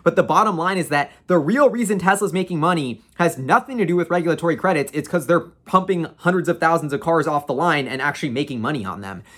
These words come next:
And, uh, in terms of the cash flow, we can scroll down here. Actually, let's stop at gross margin. So I have gross margin at nineteen point five percent overall from the company. This would be lower than last quarter. I actually think you just, this is totally sandbagging it.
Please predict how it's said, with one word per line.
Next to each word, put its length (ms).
And, 300
uh, 140
in 80
terms 180
of 60
the 40
cash 340
flow, 160
we 60
can 120
scroll 260
down 240
here. 400
Actually, 220
let's 120
stop 140
at 60
gross 200
margin. 400
So 120
I 40
have 100
gross 200
margin 240
at 60
nineteen 400
point 220
five 180
percent 320
overall 260
from 120
the 60
company. 200
This 120
would 20
be 100
lower 380
than 160
last 260
quarter. 340
I 140
actually 220
think 340
you 120
just, 180
this 220
is 160
totally 420
sandbagging 520
it. 240